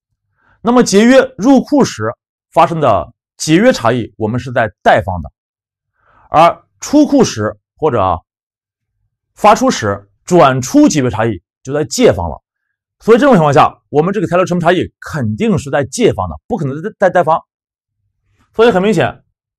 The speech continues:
跟这个判断，我们选 B 喽。你数字连算都不用算，你要非要算也可以啊，因为是节约了，所以我们的实际成本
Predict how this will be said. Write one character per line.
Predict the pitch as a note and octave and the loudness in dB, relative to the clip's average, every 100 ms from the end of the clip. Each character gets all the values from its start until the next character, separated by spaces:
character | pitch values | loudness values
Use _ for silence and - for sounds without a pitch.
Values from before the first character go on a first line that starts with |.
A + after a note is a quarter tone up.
| _ _ _ | _ _ _
跟 | F#3+ | -4
这 | F#3+ | -2
个 | E3+ | -2
判 | C3 | -2
断， | D3 - _ _ | -2 -4 _ _
我 | C3+ | -10
们 | D#3+ | -8
选 | C3 A#2+ | -6 -4
B | E3+ | -2
喽。 | C3 B2+ _ _ _ _ _ | -2 -6 _ _ _ _ _
你 | D3+ | -10
数 | E3 A#3 | -6 -2
字 | G#3 | 0
连 | F#3 | 0
算 | G#3+ | -2
都 | E3 | -2
不 | |
用 | D3+ | -4
算， | D3+ D3+ - _ _ _ _ _ _ _ _ _ _ | -4 -6 -6 _ _ _ _ _ _ _ _ _ _
你 | G3 | 0
要 | A3+ | 2
非 | A#3 C4+ | 2 2
要 | |
算 | A#3 A#3 | 4 2
也 | E3 | 2
可 | F#3+ | 0
以 | E3 | 0
啊， | C#3+ _ _ _ _ _ _ _ _ _ _ _ | -2 _ _ _ _ _ _ _ _ _ _ _
因 | - B3+ C4 | -4 0 2
为 | G3 | 2
是 | F#3+ F3+ - _ _ _ _ _ | 2 -2 -2 _ _ _ _ _
节 | - D#3 | -2 0
约 | D#3+ | 2
了， | D3 - _ _ _ _ | 0 -2 _ _ _ _
所 | _ G3 C4 | _ 2 4
以 | |
我 | A#3+ | 4
们 | D#3 F3+ | 2 2
的 | |
实 | D#3+ - - D3+ A#3 | 0 -4 -2 0 0
际 | C4+ C#4 | 0 -2
成 | - A#2+ | -2 -6
本 | G#2+ D#2 | -6 -10